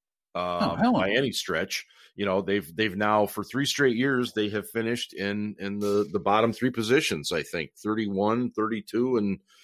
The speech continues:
Speaker 1: uh, thirty or twenty-ninth one year. I, I
Speaker 2: We
Speaker 1: mean,
Speaker 2: were
Speaker 1: it
Speaker 2: dead last this year.
Speaker 1: Yeah, dead last. And, and you, <sighs> look, teams have made the Super Bowl before being really, really shitty at running the ball. It, it's happened. I don't wanna say that it hasn't. But,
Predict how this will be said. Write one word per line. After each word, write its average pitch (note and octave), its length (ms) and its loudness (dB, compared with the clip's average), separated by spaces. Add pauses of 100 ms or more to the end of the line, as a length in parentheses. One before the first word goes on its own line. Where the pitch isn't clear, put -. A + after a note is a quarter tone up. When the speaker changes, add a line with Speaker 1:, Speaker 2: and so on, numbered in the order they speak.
(200)
Speaker 1:
uh, G2 140 4
thirty A#2 380 4
or A2 100 6
twenty-ninth B2 680 2
one F2 200 0
year. D2+ 200 -6 (180)
I, F#2+ 120 -4
I F#2+ 80 -4
Speaker 2:
We D3 100 6
Speaker 1:
mean, F#3+ 60 8
Speaker 2:
were D#3+ 80 6
Speaker 1:
it - 180 -2
Speaker 2:
dead C#3 220 4
last B2 440 4
this C3 220 -6
year. E2 260 -10 (100)
Speaker 1:
Yeah, G3 220 4 (300)
dead D#3+ 280 6
last. E3+ 600 0
And, B2 220 -6
and B2 280 0
you, G#3+ 580 -2 (800)
<sighs> - 60 -12 (720)
look, E3+ 400 4
teams A#3+ 380 2
have F#3+ 180 4
made D#3+ 300 6
the D3 80 0
Super C3+ 300 0
Bowl A#2+ 220 6
before A2 380 4
being G2+ 280 -2
really, A2 280 0
really G2+ 240 2
shitty F2+ 320 -2
at D#2 60 -6
running F2 240 -6
the F2+ 40 -6
ball. D#3+ 380 0
It, G#2+ 160 -2
it's G#2+ 240 -4
happened. G3+ 400 2
I F2+ 60 0
don't A#2+ 120 4
wanna A#2+ 160 2
say A2 200 2
that A2+ 120 2
it C#3+ 80 -2
hasn't. F3+ 400 0 (580)
But, A#2 200 6